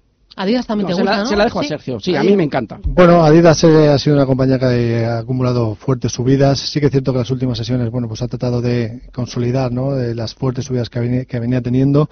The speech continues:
Speaker 3: Sí que es cierto que, bueno, pues en la última corrección así se ha ido al treinta y ocho coma dos por ciento de FIBO, que sería el nivel a vigilar, ¿no? De, si perdiese los doscientos cincuenta y uno con ochenta y uno,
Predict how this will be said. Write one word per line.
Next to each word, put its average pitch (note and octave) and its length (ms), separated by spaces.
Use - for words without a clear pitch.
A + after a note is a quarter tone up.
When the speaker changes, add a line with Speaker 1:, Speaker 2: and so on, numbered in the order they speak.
Speaker 3:
Sí - 120
que D#3+ 80
es - 60
cierto D#3+ 260
que, D#3 60
bueno, D#3+ 260
pues C#3+ 220
en C3 140
la C3 80
última C#3+ 320
corrección C#3 400
así C3 240
se - 100
ha C#3 60
ido C3+ 120
al B2+ 140
treinta B2+ 240
y C3 60
ocho B2+ 160
coma B2 180
dos B2 140
por A#2+ 180
ciento B2 240
de A#2 80
FIBO, C#3+ 300
que - 100
sería B2+ 240
el B2 80
nivel B2 220
a - 20
vigilar, A#2+ 480
¿no? B2+ 140
De, A2+ 260
si - 140
perdiese B2+ 340
los B2+ 140
doscientos B2+ 400
cincuenta B2 400
y C3 60
uno B2+ 180
con A#2+ 100
ochenta A#2 340
y C3 100
uno, B2 220